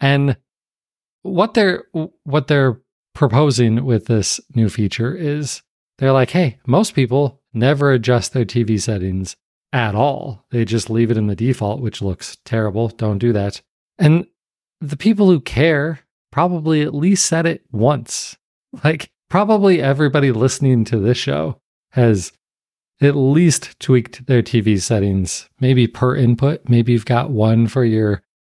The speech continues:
your Blu-ray player slash streaming box and one set of settings for your game console, maybe. With this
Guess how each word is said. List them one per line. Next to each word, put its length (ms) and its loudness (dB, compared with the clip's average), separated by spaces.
your 120 2
Blu-ray 400 4
player 400 2
slash 500 0
streaming 380 2
box 380 -2
and 180 -2
one 460 2
set 320 -2
of 200 -2
settings 560 0
for 160 -4
your 360 0
game 340 2
console, 640 -2
maybe. 440 0
With 300 0
this 380 0